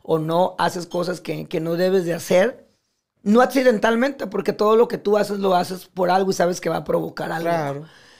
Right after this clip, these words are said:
Speaker 1: Entonces,
Speaker 2: Acción.
Speaker 1: eh, te menciono, sí es como de que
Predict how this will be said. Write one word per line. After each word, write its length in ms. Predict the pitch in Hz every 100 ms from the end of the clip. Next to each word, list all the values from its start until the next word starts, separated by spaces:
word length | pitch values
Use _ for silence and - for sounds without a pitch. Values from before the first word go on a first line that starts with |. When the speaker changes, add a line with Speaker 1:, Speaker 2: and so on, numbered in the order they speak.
| _ -
Speaker 1:
Entonces, 680 | 185 - 190 185 214 208 208
Speaker 2:
Acción. 60 | 208
Speaker 1:
eh, 880 | 190 185 180 175 175 175 170 175 - -
te 120 | 196
menciono, 640 | 185 175 180 185 180 170 - _
sí 460 | - - 202 190 190
es 200 | 196 196
como 380 | - 196 180 165
de 180 | 170 -
que 300 | 151 156